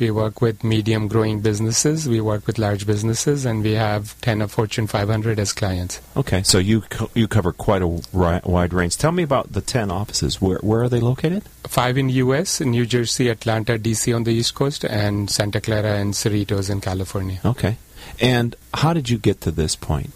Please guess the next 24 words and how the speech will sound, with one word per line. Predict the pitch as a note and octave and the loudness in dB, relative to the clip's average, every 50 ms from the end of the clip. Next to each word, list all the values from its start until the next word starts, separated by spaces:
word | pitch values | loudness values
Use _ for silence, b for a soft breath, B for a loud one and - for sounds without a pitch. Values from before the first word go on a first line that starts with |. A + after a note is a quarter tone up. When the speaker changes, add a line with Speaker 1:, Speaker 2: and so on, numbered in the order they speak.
| - - - - - | -18 -20 -20 -4 0
Speaker 2:
Was | G2+ F#2+ E2+ F#2+ | 2 2 4 4
it | G2+ G2 - - - - - - - | 2 2 0 -4 -14 -20 -20 -20 -16
through | - - - G2 F#2+ - | -4 0 2 2 2 2
acquisition? | F2 F2+ F2 - - F2 D#2+ F2 A2 B2+ - - E3+ D#3 D3+ D3 C3 | 0 0 0 0 0 0 2 2 2 0 2 0 0 0 0 0 0
Was | A2 F2 E2 F2+ | 0 0 2 2
it | F2 - | 2 2
organic | D2+ D#2+ D#2 D2 F#2 G2+ A#2+ C3 C3 - | 0 0 0 0 0 0 0 0 -2 0
growth? | - B2+ C3 C#3 C#3 - | 0 2 2 2 0 -2
How | - - C3+ C3+ | -2 0 0 0
did | C3 A#2+ A#2 | 2 2 0
you | A#2 | 2
get | G#2 A2+ G#2+ | 2 2 2
into | G#2+ G#2 F#2+ G2 | 2 0 0 0
these | F#2 F#2 F2+ E2+ | 0 0 0 0
other | F#2+ D#2+ D#2+ F2+ E2 | 0 0 0 0 2
markets? | D#2+ D#2+ D2+ C#2+ - - - - - - - - - - B B B B B B B B B B B B B B B B - - | 2 0 0 -2 -2 -4 -6 -6 -4 -6 -6 -8 -10 -16 B B B B B B B B B B B B B B B B -6 -2
Speaker 1:
Uh, | B2+ B2 A#2+ B2 B2 - | 0 0 2 2 0 0
I | B2+ C3 | 0 0
made, | B2+ C3 C3+ C3 B2+ C3 - D3 | 2 2 2 0 -2 -2 -2 2
made | C3+ C#3+ C#3+ C#3+ | 2 2 2 2
the | D#3 D3 | 2 2
mistake | C3 B2 A#2 - - C#3 C3 - | 2 2 2 2 2 0 2 2
of, | D3 C3+ - - C3 | 0 -2 0 0 0
uh, | A#2+ A2+ G#2+ G#2 G#2 G#2 | 2 2 2 2 2 2